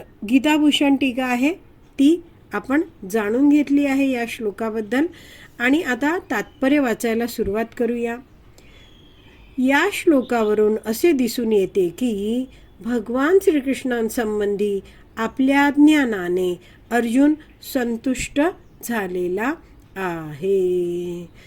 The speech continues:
तर साक्षात भगवान श्रीकृष्णांकडून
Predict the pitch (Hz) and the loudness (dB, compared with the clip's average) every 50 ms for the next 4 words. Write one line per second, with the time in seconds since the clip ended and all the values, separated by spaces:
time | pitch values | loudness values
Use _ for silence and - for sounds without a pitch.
0 | - - - - - - - - 269 269 285 - - - - - - - 247 226 | -20 -20 -20 -20 -20 -20 -14 -8 -8 -8 -8 -8 -12 -18 -14 -8 -4 -2 -2 -2
1 | 233 226 - - - 311 302 302 311 277 240 202 240 240 220 220 247 269 269 277 | -4 -4 -6 -4 -2 0 0 0 0 -2 -4 -4 -4 -4 -2 -2 0 0 2 2
2 | 302 320 302 - - 269 277 320 330 330 330 302 294 - 311 294 294 285 285 285 | 2 2 0 0 -4 0 2 2 2 2 2 0 0 0 0 2 2 2 2 2
3 | 269 - 254 247 269 285 302 311 311 311 | 0 -2 -2 0 0 2 2 4 4 4